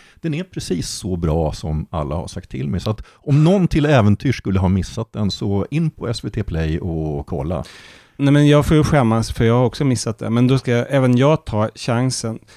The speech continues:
Speaker 2: Har ni någon sån där sjuk T V-rekommendation? Någonting som passar när man är ämblig?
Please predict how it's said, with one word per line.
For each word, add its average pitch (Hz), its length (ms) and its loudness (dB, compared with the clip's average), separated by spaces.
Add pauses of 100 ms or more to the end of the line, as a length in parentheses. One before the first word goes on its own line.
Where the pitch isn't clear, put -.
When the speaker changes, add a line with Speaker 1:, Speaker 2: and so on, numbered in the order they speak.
(420)
Speaker 2:
Har 147 240 4
ni 151 260 6
någon 151 400 4
sån 135 160 -2
där 113 320 0 (500)
sjuk - 480 2
T 131 300 2
V-rekommendation? 120 920 0
Någonting 117 280 0
som 120 140 -2
passar 143 420 0
när 127 100 2
man 117 160 2
är 113 160 2 (100)
ämblig? 120 540 0